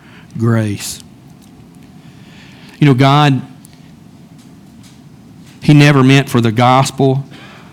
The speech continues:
to go forth into the world. He never meant for the gospel to go forth and be preached in the world as a means by which sinners can continue to sin.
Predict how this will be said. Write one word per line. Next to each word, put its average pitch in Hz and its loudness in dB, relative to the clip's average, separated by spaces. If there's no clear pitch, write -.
to 117 -4
go 123 0
forth 123 -2
into 120 -2
the 117 -2
world. 123 -4
He 131 4
never 147 2
meant 156 0
for 127 -4
the 120 -4
gospel 127 -2
to 110 -4
go 120 -2
forth 123 -2
and 117 -2
be 117 0
preached 135 -2
in 123 -2
the 120 -2
world 120 0
as 110 -6
a 123 -2
means 127 2
by 120 -2
which 117 -2
sinners 123 -2
can 107 -6
continue 113 -2
to 107 -8
sin. 113 -4